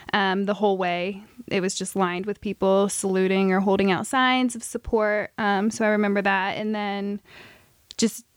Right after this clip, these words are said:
donating money, bringing us food, restaurants brought us food, um, stores donated dresses to us. Um, there was an article I recently read that said a homeless man cashed his disability check and donated it to us, which is,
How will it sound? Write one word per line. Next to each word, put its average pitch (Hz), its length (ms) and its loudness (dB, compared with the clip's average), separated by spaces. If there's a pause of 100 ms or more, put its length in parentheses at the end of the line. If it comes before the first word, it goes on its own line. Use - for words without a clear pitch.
(100)
donating 214 440 0
money, 240 400 0
bringing 220 300 -2
us 208 160 -8
food, 220 520 0
restaurants 208 680 -2
brought 208 240 2
us 202 180 -6
food, 214 600 4
um, 185 540 -6 (100)
stores 202 600 -2
donated 196 480 2
dresses 202 640 -2 (280)
to - 100 -2
us. 196 540 -4 (120)
Um, 202 540 -4
there 196 160 0
was 202 300 -2 (600)
an 233 140 2
article 240 400 2
I 233 80 4
recently 220 480 -4
read 208 260 0
that 214 180 -4
said 208 280 0
a 185 80 -2
homeless 208 420 2
man 208 560 2 (160)
cashed 196 460 -2
his 214 160 -4
disability 196 560 0
check 247 400 -4
and 254 140 0
donated 254 400 -2
it 262 140 -6
to 269 120 -2
us, 262 400 -2
which 220 180 -2
is, 202 300 -2